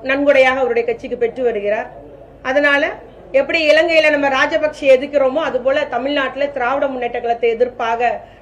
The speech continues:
நாம் காட்டிக்கொள்ள வேண்டும் என்பதற்காக ஒவ்வொரு கட்டத்திலும் திமுகவையும்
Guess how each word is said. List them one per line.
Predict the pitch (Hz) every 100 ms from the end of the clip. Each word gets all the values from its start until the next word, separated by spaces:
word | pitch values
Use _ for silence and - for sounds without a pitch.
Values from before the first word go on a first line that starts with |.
| -
நாம் | 220 220
காட்டிக்கொள்ள | 240 262 269 254 233
வேண்டும் | 233 240
என்பதற்காக | 226 214 214 202 226 262
ஒவ்வொரு | 240 226 285 285
கட்டத்திலும் | 269 233 214 254 285 -
திமுகவையும் | 262 262 240 214 226 330